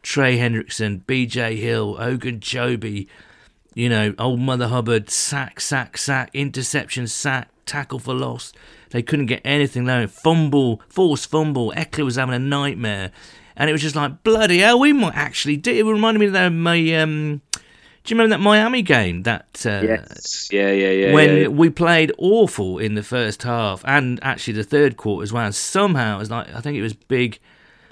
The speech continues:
Speaker 1: Mike
Speaker 2: Oh,
Speaker 1: Johnson
Speaker 2: yeah.
Speaker 1: and Old Mother as well scored defensive touchdowns. And we somehow won that game. And I thought,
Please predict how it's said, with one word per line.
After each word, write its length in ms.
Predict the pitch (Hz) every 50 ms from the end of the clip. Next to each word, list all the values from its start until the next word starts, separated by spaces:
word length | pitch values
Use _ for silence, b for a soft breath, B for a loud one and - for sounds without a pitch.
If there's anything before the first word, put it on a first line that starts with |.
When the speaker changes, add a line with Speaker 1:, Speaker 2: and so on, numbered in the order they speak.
| b b
Speaker 1:
Mike 220 | - 117 120 123 113
Speaker 2:
Oh, 120 | 123 120
Speaker 1:
Johnson 540 | 123 123 120 113 120 110 - - 117 113 113 -
Speaker 2:
yeah. 100 | 123 131
Speaker 1:
and 80 | 131 131
Old 200 | 131 135 127 127
Mother 340 | 135 147 147 135 123 117
as 180 | 120 120 110 117
well 220 | 139 156 147 123
scored 320 | - - - 123 110 101 -
defensive 540 | 143 139 127 117 - 117 107 - 107 92 -
touchdowns. 520 | - 143 - - - 117 107 101 101 107
And 300 | 120 120 120 120 104 -
we 180 | - 123 127 123
somehow 560 | - - - - 180 180 180 151 123 117 117
won 200 | 135 160 185 196
that 140 | 185 127 107
game. 100 | - 113
And 80 | 120 131
I 80 | 139
thought, 260 | - - 180 175 165